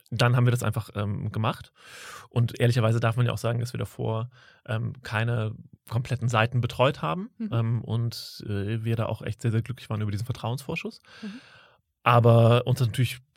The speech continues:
Speaker 1: komplett zugetraut haben und so ein bisschen ins kalte Wasser gesprungen sind.
Speaker 2: Mhm.
Speaker 1: Ähm, und dann alles, was wir vorher immer versucht haben, in der Beratung so schlau daherzureden, auch endlich mal umsetzen konnten. Ähm, und das zum Glück auch funktioniert hat.
Speaker 2: Mhm.
Speaker 1: <laughs>
Speaker 2: Und man
Speaker 1: Ähm,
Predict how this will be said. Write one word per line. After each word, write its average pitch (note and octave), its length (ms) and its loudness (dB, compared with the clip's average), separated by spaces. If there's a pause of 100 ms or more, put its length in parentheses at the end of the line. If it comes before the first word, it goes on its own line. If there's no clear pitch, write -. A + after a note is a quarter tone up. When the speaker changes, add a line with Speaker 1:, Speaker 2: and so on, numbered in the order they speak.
(180)
Speaker 1:
komplett B2+ 300 -2
zugetraut C3+ 400 -4
haben C#3 160 0
und A2+ 80 4
so A2 60 0
ein A2 40 0
bisschen A2+ 140 -4
ins - 80 -2
kalte A2 200 -2
Wasser A#2 200 -4
gesprungen D#3+ 340 -8
sind. G3 200 -14 (140)
Speaker 2:
Mhm. A#3 180 -10 (180)
Speaker 1:
Ähm, A2+ 280 2
und A#2+ 180 -2
dann A#2+ 120 0
alles, C#3 280 6
was B2 160 -2
wir B2 60 2
vorher B2+ 500 2 (540)
immer A#2+ 200 4
versucht B2 320 0
haben, A#2 140 2
in A#2+ 80 -2
der A2 80 4
Beratung B2 720 4
so A2+ 340 -2
schlau A#2 300 -2
daherzureden, A#2+ 680 -2 (360)
auch - 140 -6
endlich A#2+ 240 0
mal - 80 -2
umsetzen B2 340 -2
konnten. B2 360 -8 (360)
Ähm, G#2+ 380 -6
und A2 200 -6 (140)
das A#2 180 -4
zum B2 140 -2
Glück B2+ 220 0
auch B2 80 -2
funktioniert B2+ 480 -2
hat. - 200 -20 (220)
Speaker 2:
Mhm. G#2+ 120 -10
Speaker 1:
<laughs> - 1200 -2
Speaker 2:
Und A#3+ 120 -2
man A3+ 140 6 (120)
Speaker 1:
Ähm, G#2+ 60 -2